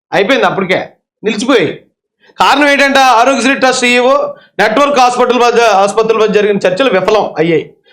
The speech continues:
ప్రభుత్వం ఎనిమిది వందల కోట్లు విడుదల చేయాలని నెట్వర్క్ ఆసుపత్రులు డిమాండ్ చేస్తున్నాయి.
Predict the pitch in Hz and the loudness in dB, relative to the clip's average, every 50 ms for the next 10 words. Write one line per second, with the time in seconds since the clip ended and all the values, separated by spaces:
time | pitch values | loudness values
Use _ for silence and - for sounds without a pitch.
0 | _ _ - 202 240 269 330 - 349 320 277 247 247 240 233 240 240 240 240 233 | _ _ -2 0 0 2 0 0 2 2 2 2 2 2 0 0 0 0 0 0
1 | - 233 254 269 277 285 254 247 247 247 247 233 226 220 220 226 226 226 269 330 | 2 2 0 2 2 0 2 2 2 0 2 2 2 2 2 2 0 0 -2 -2
2 | 466 - - - - _ 190 220 247 - 311 311 311 311 262 240 233 233 240 240 | -4 -8 -12 -20 -10 _ -2 -2 0 2 0 0 2 2 2 2 2 0 0 -2
3 | 226 226 254 285 302 - 175 196 226 269 320 330 302 254 220 - - 196 160 123 | 0 0 0 -2 0 0 0 0 2 2 2 2 2 0 0 0 -2 -4 -6 -6
4 | - | -8